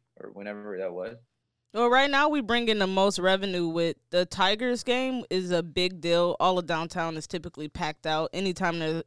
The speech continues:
Speaker 2: there's a Tigers game, and then the Red Wings brings in a lot of business.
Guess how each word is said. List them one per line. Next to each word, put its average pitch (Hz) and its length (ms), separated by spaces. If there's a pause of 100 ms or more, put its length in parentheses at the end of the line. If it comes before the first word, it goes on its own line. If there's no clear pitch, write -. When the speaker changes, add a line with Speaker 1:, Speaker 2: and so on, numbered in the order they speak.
Speaker 2:
there's 180 260
a 170 60
Tigers 175 460
game, 196 320
and 180 200
then 175 180
the 165 100
Red 170 280
Wings 165 280
brings 170 340
in 156 120
a 156 60
lot 156 200
of 147 100
business. 170 560